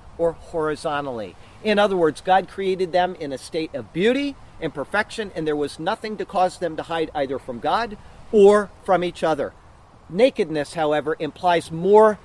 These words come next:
than just shame. It also implies that there was nothing that could harm them. The temperature would have been perfect. None of the animals would have been a threat, and there wasn't anything that could even hurt their feet.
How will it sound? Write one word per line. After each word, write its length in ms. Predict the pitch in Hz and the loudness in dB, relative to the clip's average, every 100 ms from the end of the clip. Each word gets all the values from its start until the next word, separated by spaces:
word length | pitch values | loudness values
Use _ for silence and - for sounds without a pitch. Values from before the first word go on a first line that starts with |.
| - | -8
than 200 | 185 170 | -4 -4
just 420 | - 170 160 - - - - | 0 0 0 -4 -20 -20 -20
shame. 600 | - - 180 165 160 113 95 - - | -16 -6 -2 0 0 -4 -10 -14 0
It 140 | 170 | 4
also 360 | 180 202 196 196 | 4 4 -4 -6
implies 640 | 185 - 165 156 156 - - - | -8 -4 -2 0 -2 -8 -20 -6
that 140 | 160 - | -6 -4
there 160 | 151 | -4
was 260 | 147 131 - - - - | -4 -6 -10 -20 -20 -20
nothing 520 | 131 160 170 170 170 160 - - | -12 -10 -8 -8 -8 -12 -20 -14
that 140 | 156 - | -12 -10
could 180 | 151 120 | -12 -20
harm 560 | - - 190 175 170 | -20 -6 0 0 0
them. 260 | 127 110 87 - - | -4 -6 -8 -20 -8
The 80 | 160 | -8
temperature 520 | - 190 190 175 202 | -2 -4 -4 -6 -2
would 140 | 185 185 | 0 0
have 80 | |
been 140 | 190 185 | -2 -6
perfect. 560 | - 202 - 208 - - - - - - | -4 -6 -6 -12 -14 -20 -20 -20 -20 -12
None 240 | 139 180 170 | 0 0 0
of 80 | |
the 160 | 135 143 | -2 -2
animals 420 | 156 190 202 196 | 0 0 -2 -4
would 140 | 202 190 | -4 -4
have 100 | 170 | -2
been 160 | 190 | -4
a 60 | 185 | -4
threat, 320 | - 185 190 170 | -4 -2 -2 -2
and 100 | 156 | -2
there 120 | 151 | -2
wasn't 460 | 156 220 226 214 - | 2 0 0 -6 -8
anything 440 | 170 180 - 165 160 | -8 -8 -8 -8 -6
that 140 | 156 | -8
could 160 | 151 120 | -10 -10
even 320 | 156 151 160 | -8 -6 -8
hurt 280 | 135 143 139 | -10 -10 -8
their 140 | 139 127 | -8 -10
feet. 320 | - 123 | -10 -12